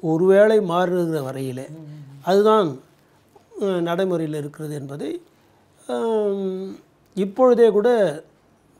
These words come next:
Speaker 1: சீஃப் ஜஸ்டிஸ் வந்து தெளிவுபடுத்திவிட்டு தான் சென்றிருக்கிறார்.
Speaker 2: சென்றிருக்கிறாரு.
Speaker 1: ஆகவே அதுவரையிலும் இது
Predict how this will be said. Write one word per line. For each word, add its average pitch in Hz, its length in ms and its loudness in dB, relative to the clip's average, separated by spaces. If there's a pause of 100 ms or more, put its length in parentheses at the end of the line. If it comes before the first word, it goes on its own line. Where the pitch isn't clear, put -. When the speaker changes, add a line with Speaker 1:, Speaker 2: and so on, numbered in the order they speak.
(280)
Speaker 1:
சீஃப் 240 200 -4
ஜஸ்டிஸ் 196 440 -2 (540)
வந்து 202 280 -6
தெளிவுபடுத்திவிட்டு 208 720 -2
தான் 165 260 -4
சென்றிருக்கிறார். 156 320 -10
Speaker 2:
சென்றிருக்கிறாரு. 143 580 -8 (520)
Speaker 1:
ஆகவே 170 540 0 (480)
அதுவரையிலும் 233 920 0
இது 220 600 0